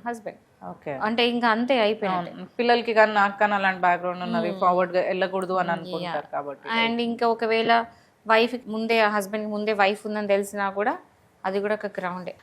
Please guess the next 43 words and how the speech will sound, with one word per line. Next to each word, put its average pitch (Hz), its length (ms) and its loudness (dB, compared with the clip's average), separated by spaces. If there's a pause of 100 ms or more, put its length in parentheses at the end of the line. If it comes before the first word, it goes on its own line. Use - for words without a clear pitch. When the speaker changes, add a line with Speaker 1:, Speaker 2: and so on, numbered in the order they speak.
(120)
Speaker 2:
So 285 80 0
ఇప్పుడు 269 200 -2
డిఫరెంట్ 262 340 -2
డిఫరెంట్ 262 360 -2
యాక్ట్స్ 185 260 0
అన్నారు 180 240 -4
కదా, 165 140 -2
అంటే 170 160 -6
హిందూస్‌కి 196 840 -4
లా 190 200 0
వేరే 180 300 0
ఉంటుంది 170 420 -10
and 208 440 -8
ముస్లిమ్స్‌కి 175 640 -12
Speaker 1:
Hmm, 208 120 -4
Speaker 2:
or 220 140 -2
else 208 180 -4
Speaker 1:
hmm. 208 120 -6
Speaker 2:
క్రిస్టియన్స్‌కి 180 500 -10
డిఫరెంట్ 170 380 -12
ఉంటుందని. 165 320 -16
హిందూస్‌కి 226 440 -8
ఎలా? 170 160 -2
Speaker 1:
సేమ్ 277 220 2
Speaker 2:
Like, 311 180 4
same 285 260 0
Speaker 1:
ఇవే 285 200 8
Speaker 2:
Muslims. 254 80 -4
Speaker 1:
గ్రౌండ్స్ 233 460 0 (680)
క్రిస్టియన్స్ 208 400 -8
కూడా. 185 200 -8 (260)
క్రిస్టియన్ 254 360 0
మ్యారేజ్ 220 300 6
యాక్ట్ 202 280 2
అనేది 196 260 -6
దాన్ని 233 200 -2
ఇండియన్ 202 460 -4
మ్యారేజ్ 170 260 -6
యాక్ట్ 156 220 -8
అంటారు. 170 220 -10
ఎందుకంటే 220 500 -2
Speaker 2:
ఓకే, 247 200 -8
ఓకే. - 260 -12